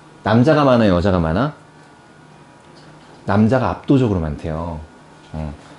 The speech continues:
그럼 죽을 때까지 자기가 생맹인 걸 모르고 죽는 사람이 많대. 그냥 뭐 누가 얘기해 주는 사람도 없고, "이게 무슨 색이야? 너 얘기해봐. 나는 녹색, 나는 파란색." 이런 거 해본 적이 없는 거야. 그냥,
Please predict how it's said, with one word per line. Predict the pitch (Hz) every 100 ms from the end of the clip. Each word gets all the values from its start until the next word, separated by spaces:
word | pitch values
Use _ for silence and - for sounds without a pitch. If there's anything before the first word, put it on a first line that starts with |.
| - - -
그럼 | - 104
죽을 | - 135 147
때까지 | 147 123 98
자기가 | 95 95
생맹인 | 101 175 180 175 151
걸 | 101
모르고 | 76 98 107
죽는 | 90 90 92
사람이 | 80 80
많대. | 71 71 - 80 80 78 - - - - - - - - - - - -
그냥 | 180 170 147
뭐 | 156 202 - -
누가 | 160 233
얘기해 | 165 214
주는 | 220 226
사람도 | 202 214 180
없고, | 107 - 294 - - - - - - -
"이게 | 156 226
무슨 | 170 208
색이야? | 202 220 262 -
너 | 170 202
얘기해봐. | 196 247 202 - 135
나는 | 135 196 180
녹색, | 143 - 220 120
나는 | 127 165
파란색." | 165 202 220 147
이런 | 120 165
거 | 151
해본 | 202 220
적이 | 214 117
없는 | 92 107
거야. | 92
그냥, | 80 80